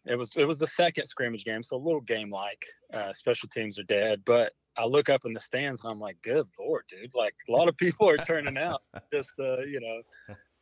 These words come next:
Speaker 1: uh, bare minimum scrimmage game here." So, yeah, we definitely gotta get this, uh, get this thing rolling.
Speaker 2: All right, Coach, this is the part of the segment where we have some fun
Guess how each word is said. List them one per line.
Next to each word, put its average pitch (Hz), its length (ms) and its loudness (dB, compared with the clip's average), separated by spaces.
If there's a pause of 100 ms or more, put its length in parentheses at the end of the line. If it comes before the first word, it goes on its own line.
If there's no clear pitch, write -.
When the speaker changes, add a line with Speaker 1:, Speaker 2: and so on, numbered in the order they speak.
Speaker 1:
uh, 117 160 -8
bare 127 300 0
minimum 127 640 -4 (200)
scrimmage 147 540 0
game 120 280 0
here." 113 220 0
So, 110 280 2
yeah, 123 180 6
we 139 120 0
definitely 127 440 2
gotta 104 200 -4
get 110 240 -6
this, 117 300 -6
uh, 110 140 -2 (100)
get 117 160 -10
this 120 180 -6
thing 98 220 -4
rolling. 95 340 -8 (840)
Speaker 2:
All 113 120 -6
right, 147 240 -12
Coach, 135 300 -8
this 127 180 -12
is 110 160 -12
the 107 320 -4
part 120 240 -8
of 107 40 -10
the 101 120 -10
segment 104 380 -10
where 101 100 -6
we 95 100 -4
have 107 180 -6
some 90 140 -8
fun 98 480 -4